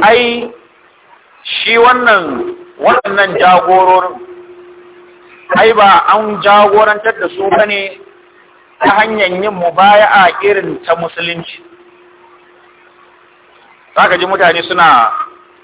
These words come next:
suna faɗin wannan. Suna ganin tun da ba su a tunaninsu, kawai ana so, ana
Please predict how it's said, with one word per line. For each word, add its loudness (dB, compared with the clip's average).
suna 2
faɗin 0
wannan. -4
Suna 2
ganin 2
tun -4
da 2
ba 2
su -2
a 4
tunaninsu, 0
kawai 4
ana 4
so, -4
ana 2